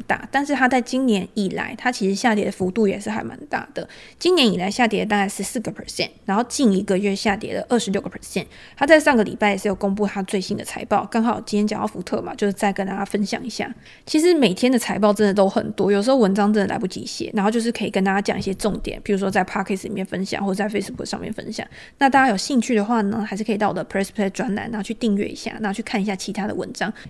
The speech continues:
譬如说我最近有写到半导体的公司，像高通啊，或者是，呃，消费类股雅诗兰黛，其实就是我在，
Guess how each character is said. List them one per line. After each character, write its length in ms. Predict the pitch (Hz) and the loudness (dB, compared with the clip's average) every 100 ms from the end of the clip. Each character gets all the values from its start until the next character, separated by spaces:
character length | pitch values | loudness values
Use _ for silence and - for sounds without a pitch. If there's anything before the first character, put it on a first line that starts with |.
| - | -6
譬 80 | 262 | 0
如 80 | 240 | 2
说 160 | 226 214 | 6 4
我 60 | |
最 120 | 214 | 4
近 80 | 214 | 4
有 60 | 202 | 2
写 140 | 196 | 2
到 120 | 202 | 2
半 160 | 208 269 | 4 4
导 120 | 208 | 4
体 100 | 214 | 2
的 60 | 190 | 0
公 200 | 202 214 | -2 -4
司， 200 | - 214 | 0 0
像 180 | 220 208 | 2 2
高 160 | 196 | 0
通 220 | 208 214 208 | 0 0 2
啊， 160 | 208 | 0
或 120 | 214 | 2
者 120 | 240 220 | 2 2
是， 300 | 240 214 202 | 2 2 2
呃， 160 | 196 196 | -2 0
消 220 | - 311 | 2 4
费 200 | 330 277 | 4 2
类 240 | 262 233 | 4 2
股 220 | 180 139 156 | 0 -4 -4
雅 140 | 196 | -4
诗 140 | - | -2
兰 180 | 247 208 | 0 0
黛， 220 | 247 - 208 | 2 0 0
其 160 | 196 | -2
实 60 | 190 | 0
就 100 | 220 | 2
是 80 | 226 | 2
我 140 | 143 | 0
在， 260 | - 196 | 0 0